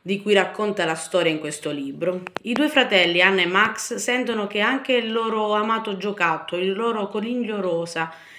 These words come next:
è stato portato via con la forza. È proprio come se il dittatore strappasse via con le mani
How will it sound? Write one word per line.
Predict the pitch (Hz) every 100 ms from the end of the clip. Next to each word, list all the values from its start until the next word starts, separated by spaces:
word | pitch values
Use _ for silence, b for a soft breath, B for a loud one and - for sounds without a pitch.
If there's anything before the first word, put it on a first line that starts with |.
| B
è | -
stato | 190 - 208 208
portato | 196 185 - 196 185
via | 180 180
con | 170 165
la | 165
forza. | - 151 151 - 160 - b b b b b _
È | 233 240
proprio | - 294 302 277
come | 247 240
se | 226 247
il | 208
dittatore | 240 - 254 247 226 208
strappasse | 196 - 226 226 - - 214 170 - - 165
via | 185 208
con | - 170
le | 170
mani | 190 240 247 202 -